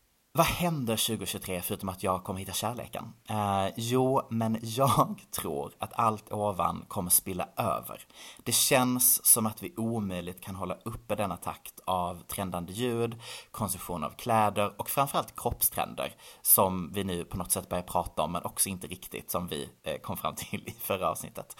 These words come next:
Ehm, och då var det så passande igår att en annan TikTok, ja, jag var fortfarande där, kom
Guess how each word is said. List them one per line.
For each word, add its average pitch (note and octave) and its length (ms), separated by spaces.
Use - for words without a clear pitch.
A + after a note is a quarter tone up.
Ehm, F#2+ 720
och B2+ 160
då B2+ 320
var C3+ 120
det B2+ 60
så - 120
passande G#2 440
igår - 340
att - 160
en G#2+ 100
annan A#2 380
TikTok, - 520
ja, C#3 280
jag A#2 100
var A#2+ 80
fortfarande C#3 360
där, C3+ 220
kom F#2+ 380